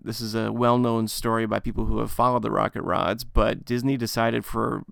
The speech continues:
I guess for budgetary reasons, not to bank the track, uh,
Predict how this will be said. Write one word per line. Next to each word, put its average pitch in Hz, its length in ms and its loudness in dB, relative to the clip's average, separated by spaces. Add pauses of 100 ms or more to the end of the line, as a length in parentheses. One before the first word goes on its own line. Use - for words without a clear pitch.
(120)
I - 100 0
guess 107 260 0
for 135 140 -2
budgetary 120 540 0
reasons, 113 500 -2 (380)
not 110 400 2
to 127 80 -2
bank 110 560 -2
the - 80 -6
track, - 480 -2 (280)
uh, - 300 -6